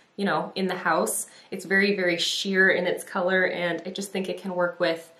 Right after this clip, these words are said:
many things, including even the lipstick in She Bad. This might look really nice on top of it and just give it a little more of a hint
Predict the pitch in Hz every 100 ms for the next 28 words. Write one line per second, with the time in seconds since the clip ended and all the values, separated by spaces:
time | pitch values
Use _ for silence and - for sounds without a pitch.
0 | - - 247 277 285 285 277 262 214 -
1 | 190 - 233 240 220 180 196 208 202 -
2 | 202 196 - 180 185 - - - - 196
3 | 185 190 185 190 - 196 147 160 220 208
4 | 185 202 175 175 175 175 170 160 147 156
5 | 147 - 165 175 180 160 - 156 - 165
6 | 165 156 151 165 165 165 160 156 - 151
7 | 156 - 160 165 -